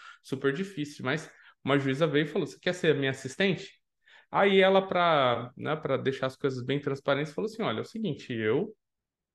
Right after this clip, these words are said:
meu marido, ele, né, está, ele conseguiu um emprego no exterior, eu vou ter que mudar pra lá. Se você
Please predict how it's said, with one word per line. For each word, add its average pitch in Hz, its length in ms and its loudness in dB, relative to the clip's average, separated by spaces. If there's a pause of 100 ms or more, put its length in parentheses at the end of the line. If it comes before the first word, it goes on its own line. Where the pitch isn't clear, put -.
(640)
meu 123 120 -2
marido, 135 760 -2
ele, 151 500 -2 (380)
né, 131 360 -4
está, 123 600 -2
ele 123 180 -2
conseguiu 127 340 -6
um 127 40 -2
emprego 117 360 -4
no 117 100 -4
exterior, 175 400 0
eu 175 60 -6
vou 143 100 -6
ter - 120 -8
que - 100 -8
mudar 143 280 -2
pra 269 260 -4
lá. 180 380 0
Se - 200 -20
você 139 520 6